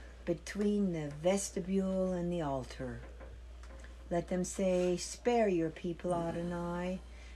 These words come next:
Don't expose your heritage to mockery, or make them a byword among the Goyim."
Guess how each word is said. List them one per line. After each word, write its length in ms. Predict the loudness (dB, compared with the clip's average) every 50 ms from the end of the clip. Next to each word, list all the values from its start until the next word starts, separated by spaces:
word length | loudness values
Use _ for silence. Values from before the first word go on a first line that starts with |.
| -16 -6 0
Don't 320 | 4 4 6 6 4 4
expose 880 | 2 0 -2 -6 -2 2 4 6 6 6 4 4 2 0 -2 -4 -10 -12 -14 -16 -16 -16 -16 -16 -12 -4
your 260 | -2 0 2 2 0
heritage 1040 | 0 -2 0 2 4 4 4 4 2 -2 -2 0 0 0 0 -2 -6 -8 -8 -10 -10 -12 -10 -2
to 120 | 0 2
mockery, 760 | 2 4 2 0 0 -2 -4 -6 -4 -4 -4 -4 -4 -6 -8 -10 -14 -16 -16 -16 -16 -16 -16 -14 -14 -14 -14 -16 -14 -10 -4
or 140 | 0 0 2
make 320 | 2 2 2 0 0 -2 -2
them 260 | 0 2 2 2 2
a 100 | 0 0
byword 760 | 0 0 2 2 2 2 2 2 0 0 0 0 -2 -2 -2
among 380 | -2 0 0 0 0 0 0
the 60 | -2
Goyim." 640 | -2 -2 0 0 0 0 -2 -2 -2 -4 -4 -6 -8